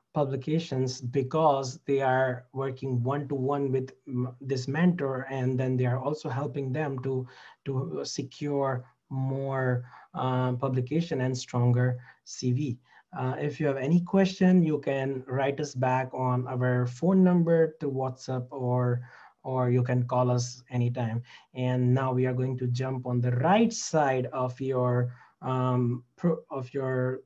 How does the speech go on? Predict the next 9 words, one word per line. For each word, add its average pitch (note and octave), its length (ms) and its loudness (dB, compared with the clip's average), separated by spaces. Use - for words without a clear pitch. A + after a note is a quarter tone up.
screen, C3+ 800 0
uh, B2+ 300 -2
next D3 300 0
to C#3+ 100 0
the C#3+ 100 2
clinical C3 360 -4
research B2+ 360 -6
mentor-mentee B2+ 560 0
program, B2+ 480 0